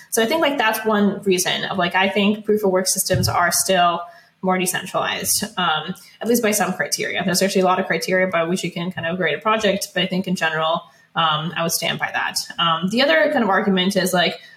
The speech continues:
what does proof of stake actually give you? Um, because, um, especially, like, in the twenty nineteen, twenty twenty era, people thought that proof of stake automatically equals higher transaction speeds, or higher, like,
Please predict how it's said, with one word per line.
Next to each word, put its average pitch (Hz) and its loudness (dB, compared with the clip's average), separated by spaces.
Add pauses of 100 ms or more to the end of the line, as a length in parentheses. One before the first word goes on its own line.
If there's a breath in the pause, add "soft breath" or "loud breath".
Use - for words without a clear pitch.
(120)
what 233 2
does 269 2
proof 240 2
of 202 4
stake 190 2
actually - -2
give 156 -6
you? 254 2
Um, 180 0
because, 196 0 (240 loud breath)
um, 185 0
especially, 269 2
like, 285 0
in 226 2
the 208 0
twenty 202 2
nineteen, 208 2
twenty 202 2
twenty 214 0
era, 240 2
people 208 2
thought 196 2
that 190 0
proof 214 0
of 202 0
stake 196 0
automatically 180 0
equals 180 -2 (180 loud breath)
higher 185 -2
transaction 156 -4
speeds, - -6 (120)
or 170 0
higher, 180 0
like, 180 -4